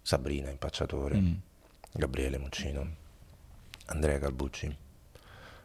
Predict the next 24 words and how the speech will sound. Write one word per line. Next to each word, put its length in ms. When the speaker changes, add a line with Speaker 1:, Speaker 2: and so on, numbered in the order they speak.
Speaker 1:
La 140
mia 180
gente 280
da 100
subito 320
m'ha 120
detto: 380
"Ma, 200
ma 200
è 40
giusto, 360
chi 120
lo 60
può 80
fa? 240
Fai 160
tu." 120
Alessandro 680
Folador, 600
che 180
è 100
il 120
mio 200
amico 680